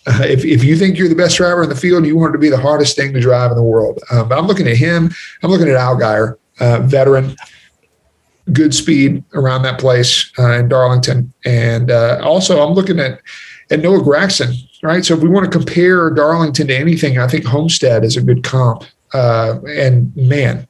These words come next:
I mean, Noah had a ton of speed down there in Homestead.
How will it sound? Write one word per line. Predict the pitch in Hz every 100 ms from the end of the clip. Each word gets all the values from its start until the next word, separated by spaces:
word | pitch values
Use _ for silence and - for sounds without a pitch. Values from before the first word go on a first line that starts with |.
| -
I |
mean, | 123 117
Noah | 139 135
had | 120
a | 110 110
ton | - - 175 139
of | 117
speed | - 135 120 -
down | 113
there | 113
in | 113
Homestead. | 127 123 123 123 120 -